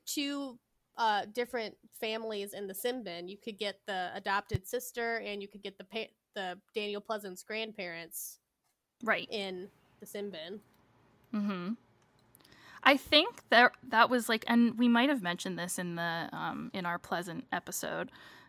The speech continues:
Speaker 2: Um, there might be some dispute as to, like, why the twins look the way they do. Are they actually Mary Sue's?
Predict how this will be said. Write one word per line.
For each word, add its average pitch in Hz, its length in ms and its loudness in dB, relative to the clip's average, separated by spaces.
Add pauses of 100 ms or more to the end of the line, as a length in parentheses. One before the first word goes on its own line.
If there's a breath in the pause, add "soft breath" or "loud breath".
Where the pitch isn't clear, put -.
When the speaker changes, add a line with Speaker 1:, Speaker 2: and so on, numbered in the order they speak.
(100)
Speaker 2:
Um, 165 460 0 (560)
there 208 140 2
might 202 280 2
be 202 80 -4
some 190 220 -4
dispute 185 500 -2
as 175 320 -2
to, 165 440 -4
like, - 460 -6 (1600 soft breath)
why 233 600 8
the 226 160 2
twins 220 520 0
look 214 200 -2
the 220 80 -2
way 196 160 0
they 185 200 0
do. 185 560 2
Are 185 160 4
they 185 160 0
actually 180 420 -2
Mary 170 340 -6
Sue's? 170 840 -4